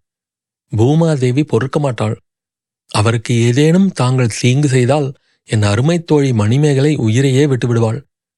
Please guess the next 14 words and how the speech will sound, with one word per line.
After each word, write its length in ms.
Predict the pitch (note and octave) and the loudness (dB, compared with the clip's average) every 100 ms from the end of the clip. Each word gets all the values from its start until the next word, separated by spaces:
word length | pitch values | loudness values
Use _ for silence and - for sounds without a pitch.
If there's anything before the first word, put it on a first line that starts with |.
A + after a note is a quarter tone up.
| _ _ _ - | _ _ _ -6
தங்களுக்கு 480 | A2+ A2+ B2 A2+ | -2 0 0 0
மகத்தான 560 | G#2 G2 C#3 - D3 F3 | 0 0 -2 -2 0 0
பாவம் 400 | D#3+ B2+ B2+ D3 | 0 -2 0 -2
சம்பவிக்கும். 640 | D3+ B2 B2+ B2 - A2 - _ - | -2 0 0 0 -2 -6 -6 _ -4
வேண்டாம். 400 | A2 B2+ C3+ - _ _ _ _ _ _ _ | -2 0 -2 -4 _ _ _ _ _ _ _
இதோ, 400 | C3 G#2+ C3 D#3+ _ _ | -2 0 0 -4 _ _
என் 180 | - G#2 | -4 0
நெஞ்சை 360 | A2+ C#3+ F3+ | 2 2 0
பிளந்து 360 | E3+ C#3 D3 D3+ | 0 -2 0 0
பாருங்கள். 400 | C3+ B2 A#2 A2 _ _ _ _ _ _ _ - | 0 0 -2 -6 _ _ _ _ _ _ _ 0
வீரபாண்டியருடைய 1080 | B2+ E3+ D#3 D3 C#3+ C#3+ C#3 B2+ B2+ A#2+ | 2 2 0 0 0 0 2 0 0 0
வாளினாலேயே 920 | G2+ G#2+ C3 C#3+ C3+ B2+ B2+ C3 F3+ - | 2 2 2 2 0 0 0 2 0 0
என் 120 | C#3 | 0
நெஞ்சை 400 | B2+ B2 C#3 | 2 2 0